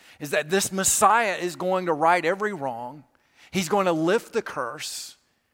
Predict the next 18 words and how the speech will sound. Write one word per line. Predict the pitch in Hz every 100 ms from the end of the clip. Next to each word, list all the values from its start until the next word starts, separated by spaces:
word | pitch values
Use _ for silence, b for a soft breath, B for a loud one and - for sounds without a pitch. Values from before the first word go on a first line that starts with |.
| b b b
and | 180 175
he's | 190 -
going | 214 208
to, | 185 151 - _ b b
he's | 180 208
going | 240
to | 220
do | 214
a | 170
renovation | 165 190 208 180 208 240 180 147
job, | 110 127 107 143 - - _ _ _ _ _
you | 151 156
know, | 151 160
in | 165 180 196 196
heaven | 151 214 208 160
and | 170 165
in | 170
earth. | 165 151 - - _